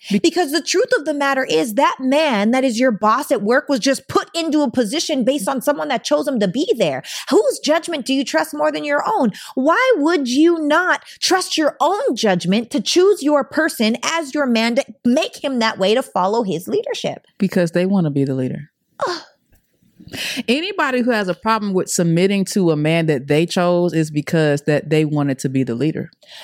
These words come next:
Speaker 2: No, I think it's because they're looking for comfort instead of
Speaker 1: Then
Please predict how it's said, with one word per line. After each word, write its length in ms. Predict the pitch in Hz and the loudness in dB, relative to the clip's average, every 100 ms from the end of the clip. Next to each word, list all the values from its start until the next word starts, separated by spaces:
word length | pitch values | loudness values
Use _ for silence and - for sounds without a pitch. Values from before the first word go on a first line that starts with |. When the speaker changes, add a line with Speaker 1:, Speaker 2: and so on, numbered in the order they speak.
| - | -2
Speaker 2:
No, 140 | 277 | 0
I 160 | - 220 | 2 -2
think 300 | 277 208 175 | -2 -2 -2
it's 140 | 175 | -4
because 560 | - 175 175 156 151 143 _ _ _ - | -4 -4 -2 -2 -4 -6 _ _ _ -4
they're 220 | 196 190 | 0 0
looking 500 | 175 208 214 202 175 | 0 -2 0 0 0
for 220 | - 160 | -2 -8
comfort 680 | - - 185 180 151 - - - _ | -6 -4 -4 -2 -4 -6 -14 -20 _
instead 380 | 180 165 - 160 | -6 -4 -2 -2
of 60 | |
Speaker 1:
Then 60 | 156 | -2